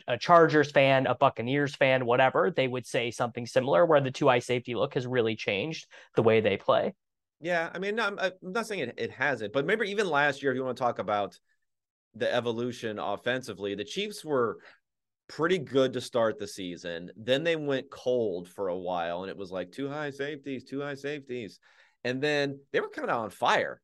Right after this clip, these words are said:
Speaker 2: to end the season, honestly. Now, maybe they just happened to be playing teams that were not, other than that last <laughs> half against the Bengals. Like, they were on fire, though. Like, the last few weeks of the regular season, uh, the Charger, I mean, the Pittsburgh game outside of, like, the first couple of possessions,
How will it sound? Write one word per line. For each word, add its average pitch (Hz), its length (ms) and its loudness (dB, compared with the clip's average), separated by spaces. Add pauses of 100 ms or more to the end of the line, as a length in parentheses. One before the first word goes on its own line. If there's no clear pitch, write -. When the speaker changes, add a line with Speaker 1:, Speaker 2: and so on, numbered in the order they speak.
Speaker 2:
to 98 80 -6
end 151 220 0
the 110 80 -4
season, 80 480 -12
honestly. 117 560 -4
Now, 113 140 -4
maybe 156 380 0
they 131 140 2
just - 140 -14
happened 113 300 -2
to 117 60 -6
be - 40 -16
playing 117 280 -6
teams 120 280 -10
that 107 120 -6
were 107 100 -8
not, 107 380 -4 (260)
other 160 180 2
than 170 120 -2
that 123 180 2 (140)
last 120 300 2
<laughs> - 0 -
half - 440 -4
against 120 300 -10
the 151 80 -2
Bengals. - 580 -6 (260)
Like, 139 300 2 (340)
they 151 180 2
were 214 100 2
on 185 100 2
fire, 139 400 4
though. 87 240 -4
Like, 95 220 -6
the 110 100 -6
last 127 460 0
few 127 160 -6
weeks 123 180 -6
of 110 60 -10
the 117 60 -8
regular 113 280 -2
season, 127 600 -6 (320)
uh, 101 580 0
the 101 120 -8
Charger, 131 520 0
I 131 60 -2
mean, 131 100 0
the 113 140 0
Pittsburgh 139 520 -2
game 120 300 -2
outside 110 460 -2
of, 104 80 -4
like, 101 160 -2
the 101 80 -16
first 110 260 -8
couple 101 260 -8
of 90 80 -6
possessions, 107 760 -6